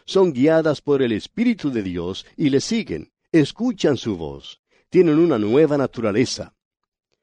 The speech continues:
Como predicador siempre tengo el privilegio de hablar de la palabra de Dios. Y aquellos que son sus ovejas escuchan su voz. ¿Y los otros? Ellos la odian, ellos luchan contra uno. ¿Sabe usted por qué, amigo oyente?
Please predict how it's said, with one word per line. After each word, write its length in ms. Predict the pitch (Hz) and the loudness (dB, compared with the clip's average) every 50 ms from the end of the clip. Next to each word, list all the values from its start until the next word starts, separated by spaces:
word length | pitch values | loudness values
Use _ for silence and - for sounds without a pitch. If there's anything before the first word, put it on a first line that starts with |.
| _ _ _ _ _ | _ _ _ _ _
Como 220 | - 127 143 135 | -6 -4 -2 -2
predicador 580 | - 127 127 117 110 - 110 110 120 131 127 - | 0 -2 -2 -2 -2 -4 -2 -2 -2 -2 -4 -6
siempre 460 | - - - 110 135 127 - 107 95 | -8 -8 -4 -2 -2 -2 -2 -6 -8
tengo 240 | - - 104 101 101 | -6 -6 -6 -4 -6
el 80 | 90 | -8
privilegio 500 | - 104 92 80 82 82 104 98 - - | -8 -8 -10 -8 -8 -8 -8 -8 -10 -10
de 80 | 98 98 | -10 -10
hablar 400 | 82 73 73 87 104 117 120 117 | -10 -10 -8 -6 -4 -2 -2 -2
de 100 | 110 107 | -4 -4
la 120 | 101 92 | -6 -6
palabra 420 | - - 80 80 90 95 90 90 85 | -6 -8 -6 -4 -4 -2 -2 -4 -6
de 140 | 80 82 76 | -8 -10 -12
Dios. 440 | 78 76 73 67 67 - - - _ _ _ _ _ _ _ _ _ _ _ _ | -14 -14 -14 -14 -14 -16 -20 -20 _ _ _ _ _ _ _ _ _ _ _ _
Y 80 | - 139 | -2 -2
aquellos 320 | 147 - 220 208 180 - | 0 0 0 0 -2 -2
que 160 | - - 123 104 | -2 -2 -2 0
son 260 | - 143 156 156 123 | 0 0 2 2 0
sus 320 | - - - 196 165 - | -2 -2 -4 -4 -4 -2
ovejas 500 | 123 117 139 151 135 - 147 143 - - _ | -2 0 0 -2 -2 -2 -6 -8 -8 -8 _
escuchan 520 | - 143 - - 226 254 214 - 208 160 | -4 -4 -2 -2 -4 -6 -4 -2 -2 -2
su 200 | 113 - 123 107 | 0 -2 -4 -6
voz. 400 | 90 82 76 71 - - - _ _ _ _ _ _ _ _ _ _ _ _ _ | -6 -6 -8 -10 -14 -18 -20 _ _ _ _ _ _ _ _ _ _ _ _ _
¿Y 120 | - 139 143 | 0 2 2
los 180 | 139 120 - | 2 2 0
otros? 440 | 180 185 175 - 196 208 190 - - _ _ _ _ _ _ _ _ _ _ - | -2 -2 -2 -2 -4 -6 -6 -8 -16 _ _ _ _ _ _ _ _ _ _ -6
Ellos 320 | 104 101 95 95 85 - | -4 -4 -4 -4 -6 -6
la 80 | 95 78 | -6 -4
odian, 460 | 98 165 190 160 127 90 76 - - _ _ _ - _ | -2 -2 -2 -2 -4 -6 -8 -10 -14 _ _ _ -8 _
ellos 320 | - 185 185 180 156 120 | 0 0 2 2 0 -2
luchan 500 | 110 123 151 220 254 254 - - 180 160 | -4 -4 -2 0 0 0 0 0 0 0
contra 360 | 131 135 139 131 - 131 131 139 | 0 0 -2 -2 -2 -2 -2 0
uno. 380 | 175 196 311 113 85 - - _ _ _ _ _ _ _ _ - | 0 0 -2 -2 -4 -8 -12 _ _ _ _ _ _ _ _ -6
¿Sabe 200 | - - 107 101 | -4 -4 -4 -6
usted 220 | - - 120 113 | -4 -4 -6 -4
por 160 | - 120 - | -4 -6 -6
qué, 120 | - 147 151 | -4 -4 -2
amigo 180 | 156 147 135 | -2 -2 -4
oyente? 400 | 131 139 170 170 - 180 165 - | -4 -4 -4 -4 -4 -6 -8 -8